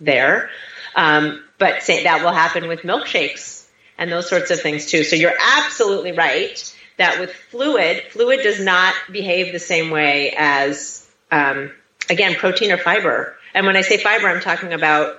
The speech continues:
you know, like an apple or vegetables, which you can see physically takes up more room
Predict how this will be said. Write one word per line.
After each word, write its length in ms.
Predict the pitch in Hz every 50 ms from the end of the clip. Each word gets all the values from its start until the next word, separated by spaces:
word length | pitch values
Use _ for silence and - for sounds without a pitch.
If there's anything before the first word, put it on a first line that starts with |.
| - _ -
you 80 | 185
know, 100 | 170 160 151
like 180 | 151 151 151
an 80 | 151 147
apple 500 | - 143 151 151 - - 165 165 156 -
or 80 | 151
vegetables, 880 | 147 151 147 147 - - - - - - - - - - - - - - _ _ _ _ _ _ _ _ _ _ _ _ _ _ _ _
which 200 | - 202 202 -
you 60 | - -
can 120 | 233 233
see 240 | 233 - 339 370 320
physically 440 | - - 226 233 233 233 233 226 226
takes 260 | - 240 208 - -
up 140 | 202 170 196
more 120 | 175 170
room 340 | 160 165 175 160 123 101 -